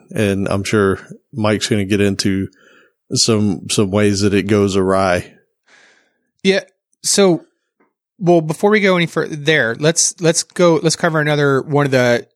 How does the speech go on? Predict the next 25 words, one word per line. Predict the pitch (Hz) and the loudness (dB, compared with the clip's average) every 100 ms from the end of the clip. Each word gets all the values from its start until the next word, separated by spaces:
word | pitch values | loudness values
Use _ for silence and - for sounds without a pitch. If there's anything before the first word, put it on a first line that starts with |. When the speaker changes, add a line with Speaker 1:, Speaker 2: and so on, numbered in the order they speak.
| _ - | _ -10
Speaker 2:
popular | - 139 143 131 117 123 | -4 -2 0 2 0 -2
collision | - 139 131 120 | -2 0 0 -2
strategies, | - 117 107 110 - - _ _ _ _ _ _ - | -2 0 -2 -6 -10 -14 _ _ _ _ _ _ -2
which | 147 | 0
is | 143 | 0
called | - 147 139 135 _ - | 0 2 2 0 _ -4
open | 151 151 147 | -2 -2 -4
addressing. | 131 135 127 131 131 _ _ _ - - _ | -2 -2 -2 -6 -14 _ _ _ -20 -20 _
So | - 156 151 - | 0 2 2 0
in | 156 147 | -2 2
this | 180 202 | 2 2
implementation, | 214 190 170 156 156 147 - 147 135 _ _ _ _ _ - | 0 -2 -2 0 -2 -2 -2 -4 -8 _ _ _ _ _ -6
uh, | 139 135 131 _ _ _ _ _ _ _ _ _ _ - | 0 0 0 _ _ _ _ _ _ _ _ _ _ -10
the | 170 175 | -6 -2
element | 180 190 185 | 0 0 0
in | 175 180 | 0 0
the | 180 | 2
array | 170 151 147 147 147 139 | 2 2 2 2 2 0
are | 143 143 | 0 0
the | 139 | 0
buckets | 127 131 127 123 - - | -2 -2 -2 -2 -2 -4
themselves. | - 123 143 117 | -8 -4 -2 -2
So | - | -2
rather | 127 139 147 | 0 2 2
than | 147 139 131 | 2 0 -4